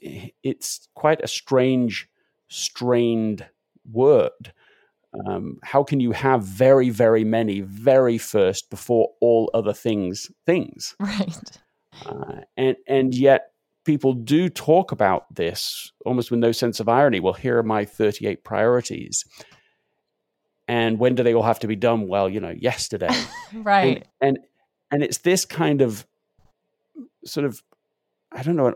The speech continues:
Speaker 1: a sort of madness, really, uh, that, uh, that, that somehow, again,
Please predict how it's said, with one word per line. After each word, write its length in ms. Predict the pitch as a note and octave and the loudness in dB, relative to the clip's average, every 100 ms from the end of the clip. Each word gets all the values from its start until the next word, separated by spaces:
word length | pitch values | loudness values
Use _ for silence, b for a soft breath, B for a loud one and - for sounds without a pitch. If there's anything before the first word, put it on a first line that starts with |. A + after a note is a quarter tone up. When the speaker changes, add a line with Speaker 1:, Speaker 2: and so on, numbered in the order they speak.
| - | -2
Speaker 1:
a 80 | - | -10
sort 400 | - F#3 G#3 D#3 | -4 2 2 2
of 120 | G#2+ | -2
madness, 640 | A2 B2 F3 G2+ - - | 0 0 0 -2 -8 -8
really, 640 | F#2+ A#2+ C3 - A#1+ G#1 - _ _ _ _ _ _ | -6 -2 -2 -4 -10 -18 -20 _ _ _ _ _ _
uh, 320 | B2 A2 G#2 F#2+ G#2 | -18 -14 -10 -8 -2
that, 500 | G#2 G2 - - A#2+ | -2 -2 -6 -10 -4
uh, 340 | G#2+ G2+ G2 F#2 | -2 -2 -4 -6
that, 160 | F#2+ - _ | -8 -10 _
that 160 | - - | -10 -8
somehow, 800 | - - C3 C3 G#2 A#2+ G#2+ G2 - _ _ | -8 -4 -2 -2 0 0 0 -2 -12 _ _
again, 380 | B2 A2+ B2+ G#2+ | -8 -2 0 -2